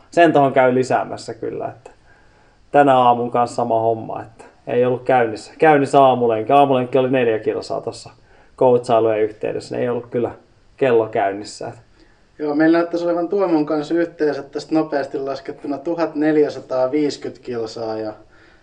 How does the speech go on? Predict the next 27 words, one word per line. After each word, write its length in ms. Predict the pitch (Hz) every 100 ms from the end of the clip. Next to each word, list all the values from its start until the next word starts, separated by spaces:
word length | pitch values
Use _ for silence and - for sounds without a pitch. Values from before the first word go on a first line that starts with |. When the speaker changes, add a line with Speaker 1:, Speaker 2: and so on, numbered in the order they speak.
| _
Speaker 2:
sulla 300 | - 156 147
on 180 | 131 131 - _ _ _ _ _ -
tuhat 300 | 143 151 143
seitsemänsataayhdeksän. 1400 | 160 143 - 123 120 - 127 123 127 120 120 - - - -
Et, 120 | -
Speaker 1:
Oho. 300 | 131 156 165 -
Speaker 2:
et 120 | 143
sä 100 | 165
tota 240 | 170 170 190
eroa 380 | 214 202 143
oo 160 | 131 127
kyllä 180 | - 127
saanut 380 | 139 135 135 139
nyt 160 | 143
kasvatettua. 840 | - 151 147 113 113 - - 123 117 - - -
Alkuvuodesta 680 | 151 147 131 113 110 110 -
tuli 200 | 120 117
aika 220 | 117 110
hyvää 340 | 107 110 107 -
tahtia. 380 | - - _ - _ - - _ _ _ _ _ _ -
Speaker 1:
Ei, 160 | 160
mulla 200 | 147 143
on 60 | 139
kyllä 220 | 151 151
nyt 140 | 151
tää 160 | 143 139
niinku 320 | 143 143 139